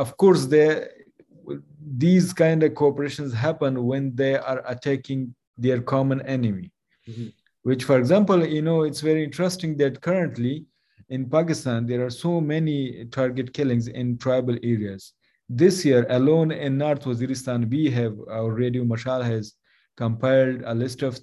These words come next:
Speaker 1: thirty-three people being killed in target killings. It's just target killings, not the bomb blasts and stuff. They are target killings killed by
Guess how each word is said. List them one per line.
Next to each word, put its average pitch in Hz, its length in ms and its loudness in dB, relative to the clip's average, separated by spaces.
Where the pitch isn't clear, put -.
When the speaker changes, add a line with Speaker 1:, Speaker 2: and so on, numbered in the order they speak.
Speaker 1:
thirty-three 135 680 -2
people 127 340 0
being 117 160 2
killed 120 300 -2
in 117 120 0
target 120 420 0
killings. 92 440 -8
It's 120 180 -6
just 165 200 0
target 143 400 0
killings, 104 380 -2
not 139 240 -2
the 120 240 0
bomb 127 180 -2
blasts 117 320 2
and 107 220 -6
stuff. 92 180 -12
They 123 160 0
are 127 60 -2
target 143 440 0
killings 131 440 -2
killed 139 220 0
by 127 140 2